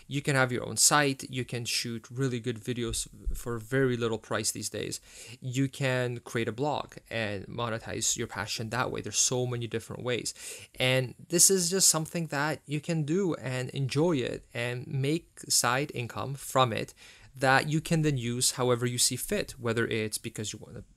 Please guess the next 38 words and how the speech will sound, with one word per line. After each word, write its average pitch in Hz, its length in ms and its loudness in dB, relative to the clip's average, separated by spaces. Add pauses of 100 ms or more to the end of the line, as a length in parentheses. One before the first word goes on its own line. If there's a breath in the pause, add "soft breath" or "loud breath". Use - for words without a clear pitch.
you 120 120 -14
wanna 110 160 -6
use 107 160 -6
it 101 80 -8
to - 60 -20
pay 117 200 -4
off 101 180 -6
your 107 100 -4
debt 104 360 4 (260)
quicker, 175 380 0 (140)
let's 147 180 -2
say, 196 300 2 (520 loud breath)
or 123 440 6
you 120 180 0
want 113 340 0
to 113 640 0 (760)
use 131 260 2
it 127 120 2
to 123 120 -4
buy 104 240 0
investments, 110 720 -4 (500 loud breath)
or 123 240 4
maybe 123 320 2
you 120 160 -4
just - 260 -2
want 117 380 0 (140)
that 110 240 2
side 117 260 2
business 131 380 2
to - 100 -4
basically 123 800 0 (420 soft breath)
s-, - 120 0 (180)
uh, 139 40 2
use 135 300 2
it 147 200 0
for 147 260 0
fun 233 240 6
money 113 300 2